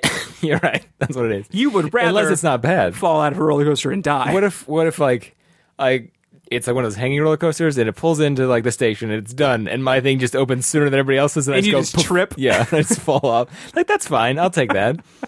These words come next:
Speaker 2: <laughs>
Speaker 1: I'll survive that.
Speaker 2: Mm-hmm.
Speaker 1: Uh, but I don't wanna, yeah.
Speaker 2: I don't wanna trip in front of a crowd of people.
Speaker 1: Oh, it's tough.
Speaker 2: I don't wanna do anything.
Speaker 1: Yeah.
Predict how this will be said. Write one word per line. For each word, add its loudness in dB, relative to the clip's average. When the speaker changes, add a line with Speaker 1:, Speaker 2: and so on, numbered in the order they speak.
Speaker 2:
<laughs> -20
Speaker 1:
I'll 2
survive 0
that. -2
Speaker 2:
Mm-hmm. -4
Speaker 1:
Uh, -2
but -4
I 2
don't 0
wanna, -4
yeah. -8
Speaker 2:
I 0
don't 0
wanna 2
trip -4
in 0
front 0
of 0
a -4
crowd 0
of -12
people. 0
Speaker 1:
Oh, 0
it's -10
tough. 0
Speaker 2:
I 2
don't 2
wanna 2
do 2
anything. 0
Speaker 1:
Yeah. 0